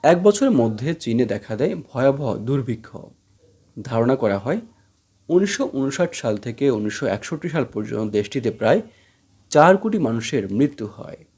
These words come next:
গ্রেট লিপ ফরওয়ার্ড উদ্যোগের ব্যর্থতার কারণে মাও সেতুং কোণঠাসা হয়ে পড়েন। দেশের নিয়ন্ত্রণ নিয়ে নেন তার বিরোধীরা। এরপর মাও যখন আবার ক্ষমতায় ফেরার অপেক্ষায় ছিলেন, তখন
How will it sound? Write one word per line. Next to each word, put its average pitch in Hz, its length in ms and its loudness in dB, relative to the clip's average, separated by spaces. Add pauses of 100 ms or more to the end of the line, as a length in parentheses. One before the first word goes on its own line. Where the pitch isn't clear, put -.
(460)
গ্রেট 180 380 4
লিপ 202 140 2
ফরওয়ার্ড 123 500 4
উদ্যোগের 123 380 0
ব্যর্থতার 110 460 -2
কারণে 101 440 0
মাও 110 300 -4
সেতুং - 460 -6
কোণঠাসা 151 460 -6
হয়ে 110 240 -8
পড়েন। - 320 -10 (600)
দেশের 165 460 0
নিয়ন্ত্রণ 139 400 4
নিয়ে 120 280 0
নেন 123 260 0 (160)
তার 117 260 -2
বিরোধীরা। 123 680 -2 (600)
এরপর 196 320 0
মাও 135 340 4
যখন 123 360 -4
আবার 113 280 0
ক্ষমতায় 117 420 -2
ফেরার 127 240 -2
অপেক্ষায় 120 540 -4
ছিলেন, 120 340 -2 (600)
তখন 208 340 0